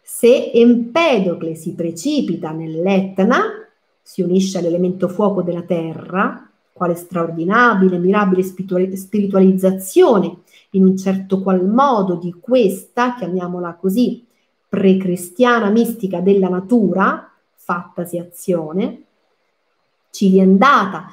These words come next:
nel quadro finale del Faust goetiano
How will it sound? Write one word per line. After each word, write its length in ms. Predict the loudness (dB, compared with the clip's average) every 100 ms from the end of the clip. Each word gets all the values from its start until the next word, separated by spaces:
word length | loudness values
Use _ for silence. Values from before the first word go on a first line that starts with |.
| _
nel 200 | -10 -10
quadro 320 | -2 -2 0 -4
finale 460 | -4 -2 0 0
del 140 | -2 -4
Faust 560 | -4 -4 -4 -6 -8
goetiano 540 | -4 -6 -4 -4 -2